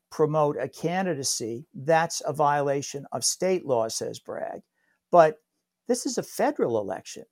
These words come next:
This is not a state election. And federal elections are generally controlled by federal law. So I think this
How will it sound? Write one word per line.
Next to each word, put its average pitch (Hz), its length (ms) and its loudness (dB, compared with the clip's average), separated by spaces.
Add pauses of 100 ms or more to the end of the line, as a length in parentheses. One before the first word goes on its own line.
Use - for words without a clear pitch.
This 190 160 -2
is 214 140 -6
not 170 160 -2
a 123 40 -4
state 170 400 0
election. 127 680 -6
And 156 160 -2
federal 214 420 2
elections 151 760 -2 (140)
are 147 140 -2
generally 156 440 0
controlled 135 480 -4
by 117 160 -2
federal 123 540 -8
law. 160 380 -2 (400)
So 160 400 4 (560)
I 160 100 0
think 247 320 -2
this 185 280 -4